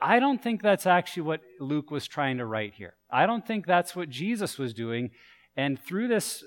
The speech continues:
uh, perspective, I hope that by the end you'll see as well, there is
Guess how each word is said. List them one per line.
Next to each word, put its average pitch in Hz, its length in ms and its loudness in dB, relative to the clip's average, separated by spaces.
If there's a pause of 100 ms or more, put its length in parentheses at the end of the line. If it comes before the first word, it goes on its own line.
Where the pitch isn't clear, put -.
uh, 160 140 2
perspective, 165 640 -2
I 151 220 2
hope 185 340 0
that 175 80 -4
by 156 180 4
the 147 140 0
end 147 140 0
you'll 147 160 -2
see - 180 -6
as 131 160 -4
well, 143 200 2
there 165 260 0
is 196 280 -4